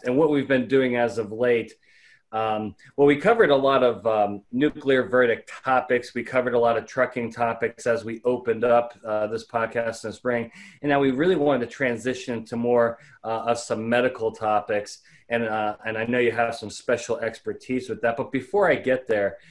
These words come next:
I really wanna know, at what point in your life did you figure out, "Okay, I'm gonna be a trial attorney"? 'Cause I remember back in my day, I mean, first it was attorney, then it was physician, then it was physical therapist, then it was athletic trainer,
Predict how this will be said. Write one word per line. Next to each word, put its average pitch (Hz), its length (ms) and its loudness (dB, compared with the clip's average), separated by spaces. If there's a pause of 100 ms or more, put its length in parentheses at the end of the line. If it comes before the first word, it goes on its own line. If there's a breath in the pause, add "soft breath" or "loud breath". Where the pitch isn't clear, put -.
(200 loud breath)
I 123 60 0
really 180 340 6
wanna 135 380 2
know, 110 480 -2 (220 soft breath)
at 127 120 2
what 214 280 2
point 170 320 -2
in 123 120 0
your 131 180 0
life 107 640 -2 (360)
did 117 160 -16
you 147 80 2
figure 117 400 0
out, 107 340 0
"Okay, 107 320 -4 (380)
I'm 151 140 4
gonna 143 120 2
be 120 160 2
a 107 80 0
trial 107 520 -2
attorney"? 98 400 -8
'Cause 127 180 -4
I 143 40 4
remember 156 280 2
back 139 320 2
in 127 80 0
my 127 240 0
day, 113 200 2
I 117 60 0
mean, 117 200 -2
first 160 260 0
it 117 60 -2
was 113 360 -2
attorney, 151 480 -2
then 110 180 -2
it 104 80 -6
was 104 420 -4 (280 soft breath)
physician, 156 600 -2
then 120 120 0
it 110 80 -4
was 110 240 -4
physical 117 380 -6
therapist, 160 600 0
then 117 100 -4
it 117 80 -6
was 117 200 -2
athletic 117 480 -2
trainer, 165 560 -2